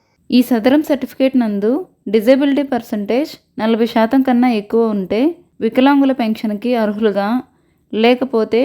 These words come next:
అనర్హులుగా పరిగణించబడతారు. ప్రస్తుతానికి పద్దెనిమిది సంవత్సరాల లోపు వయసు కలిగిన హెల్త్ మరియు డిజేబుల్ పెన్షన్స్ మరియు రీఅసెస్‌మెంట్ నందు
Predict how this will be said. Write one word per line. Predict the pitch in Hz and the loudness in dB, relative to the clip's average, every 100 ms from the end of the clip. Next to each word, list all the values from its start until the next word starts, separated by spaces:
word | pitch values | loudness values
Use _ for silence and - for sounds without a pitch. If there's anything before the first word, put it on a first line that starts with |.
| 339 - _ _ | -2 -8 _ _
అనర్హులుగా | 202 226 240 254 226 233 | -4 0 0 0 0 0
పరిగణించబడతారు. | 277 240 226 220 - 190 180 175 175 - _ _ _ _ - | 0 0 0 -2 -2 -4 -4 -6 -6 -8 _ _ _ _ -2
ప్రస్తుతానికి | 254 240 254 240 226 269 277 247 285 415 _ - | 0 0 -2 -2 0 0 -2 -4 -4 -6 _ -4
పద్దెనిమిది | 247 214 269 262 | -2 2 2 2
సంవత్సరాల | 254 262 311 294 | 0 0 0 2
లోపు | 269 269 | 0 0
వయసు | 247 233 - | -2 -2 -4
కలిగిన | 247 208 202 208 269 349 - _ - | -4 -4 -4 -2 0 -2 -6 _ -2
హెల్త్ | 262 285 294 | 0 2 2
మరియు | 277 233 262 | 2 2 0
డిజేబుల్ | 254 226 226 247 254 | 0 0 0 0 -2
పెన్షన్స్ | 240 208 202 240 381 - _ _ - | -4 -6 -4 -4 -4 -6 _ _ -6
మరియు | 226 214 214 214 330 - _ _ - | -2 0 0 0 -2 -2 _ _ -4
రీఅసెస్‌మెంట్ | 254 285 311 277 277 269 | -2 -2 -4 0 2 2
నందు | 226 208 220 | 0 -2 -2